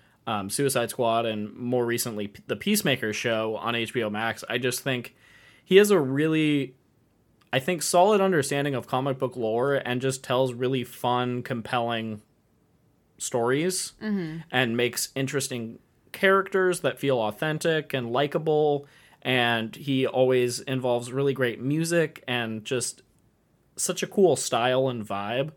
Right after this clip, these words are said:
Speaker 2: Yeah.
Speaker 1: So I'm excited for, I also feel like generally even, like, his darker sided films like Suicide Squad have a comedic tinge to it and have a level of fun and a level of, like, popcorn movie
Speaker 2: Yeah.
Speaker 1: to it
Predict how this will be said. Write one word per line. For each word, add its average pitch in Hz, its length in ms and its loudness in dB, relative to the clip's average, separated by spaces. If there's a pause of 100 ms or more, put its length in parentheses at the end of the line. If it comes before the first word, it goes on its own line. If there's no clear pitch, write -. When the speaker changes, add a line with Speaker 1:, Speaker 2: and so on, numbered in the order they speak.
(120)
Speaker 2:
Yeah. 190 240 -4
Speaker 1:
So 147 120 2
I'm 143 120 4
excited 170 580 2
for, 131 460 2
I 143 120 2
also 202 280 4
feel 226 160 2
like 165 180 6
generally 143 480 2
even, 135 260 0
like, 131 160 0
his 127 160 -2
darker 120 520 -2
sided 135 480 0
films 127 420 -4
like 113 200 -2
Suicide 139 420 -2
Squad 147 340 0 (260)
have 151 240 4
a 156 60 2
comedic 151 600 0
tinge 147 520 -2
to 156 180 2
it 147 160 2
and 131 100 -4
have 135 180 2
a 135 80 2
level 127 400 2
of 117 120 0
fun 123 420 0
and 120 160 -2
a 117 120 -4
level 120 300 -2
of, 113 80 -4
like, 117 220 -4
popcorn 135 540 -4
movie 151 220 0
Speaker 2:
Yeah. 403 220 6
Speaker 1:
to 165 60 4
it 180 300 4